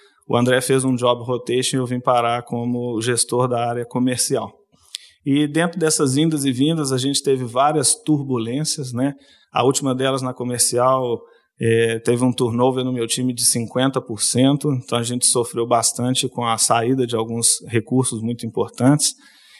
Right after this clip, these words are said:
E das crises, muitas vezes, surgem as grandes oportunidades.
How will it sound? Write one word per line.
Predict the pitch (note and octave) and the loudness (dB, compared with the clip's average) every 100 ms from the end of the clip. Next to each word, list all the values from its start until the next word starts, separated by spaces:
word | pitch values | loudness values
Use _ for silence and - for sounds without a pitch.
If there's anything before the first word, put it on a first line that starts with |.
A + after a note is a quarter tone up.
| _ - | _ -4
E | C#3+ F3+ E3 - | 0 0 -4 -8
das | C#3+ B2+ D#3 D#3+ - | -6 -2 2 2 0
crises, | D#3+ F3+ F#3 F3+ D#3+ | 2 2 2 0 0
muitas | D#3+ E3 C3+ | 0 0 0
vezes, | C3 D#3+ D#3 D3 - | 0 -2 -2 -2 -2
surgem | D3 D3 C#3+ D3 C#3 | 0 0 0 -2 0
as | B2+ A#2+ | 0 -2
grandes | C3 C3+ D#3 D3 C3+ | -2 2 2 0 -2
oportunidades. | C#3+ C#3+ C3+ - C#3 C3+ A#2+ G#2+ G#2 - | -4 -2 -4 -2 -2 -2 -2 -4 -6 -10